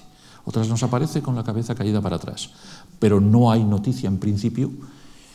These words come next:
de que se cayese dando saltos, como las cabras. Fijaros aquí, ahora os voy a poner unas cuantas reconstrucciones, tanto antiguas como modernas, de lo que podía ser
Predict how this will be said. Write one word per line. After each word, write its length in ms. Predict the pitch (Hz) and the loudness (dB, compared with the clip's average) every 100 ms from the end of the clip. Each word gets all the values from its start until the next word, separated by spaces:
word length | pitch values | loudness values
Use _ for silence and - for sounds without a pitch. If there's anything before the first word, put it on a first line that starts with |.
| - - - - - - | -20 -20 -20 -20 -20 -6
de 380 | 107 104 85 101 | 2 2 6 6
que 100 | - | 6
se 200 | - 98 | 2 2
cayese 560 | - 85 98 - 101 - 98 | 2 4 4 2 -2 -4 -4
dando 260 | 90 87 87 | 0 0 0
saltos, 400 | 78 73 - - | -4 -8 -12 -10
como 180 | 73 80 | -6 -4
las 140 | - | -4
cabras. 520 | - - - - - - - - 107 127 - - 247 247 - - - - - - - - - - _ - - - - - - - - _ | -6 -10 -12 -12 -14 -18 -18 -12 -10 -10 -12 -18 -18 -18 -16 -18 -18 -20 -20 -20 -20 -20 -20 -20 _ -20 -20 -20 -20 -20 -20 -20 -20 _
Fijaros 520 | - 87 95 98 92 | -14 -8 -4 -4 -4
aquí, 340 | 98 - 120 - | -6 -4 -4 -4
ahora 180 | - 117 | -2 0
os 80 | 104 | 2
voy 120 | 110 | 2
a 60 | 104 | 0
poner 220 | 101 113 | -2 -2
unas 220 | 110 101 | -2 -4
cuantas 340 | 120 113 113 107 | -4 -4 -4 -4
reconstrucciones, 1200 | 101 95 92 - 95 - 139 143 107 131 - - - - | -4 -4 -6 -4 -4 -4 2 2 4 0 -4 -10 -16 -8
tanto 280 | - 160 156 | -2 0 0
antiguas 680 | 131 107 151 139 90 95 - | -2 0 0 2 0 -4 -6
como 240 | 85 113 | -4 -4
modernas, 680 | 139 90 117 98 92 104 - - - - - - | -2 0 0 0 -2 -4 -8 -18 -20 -20 -14 -4
de 220 | 113 139 | 0 0
lo 140 | 127 | 0
que 100 | 120 | -2
podía 380 | 101 92 117 117 | -4 -2 -2 -2
ser 320 | - 107 104 | -4 -4 -6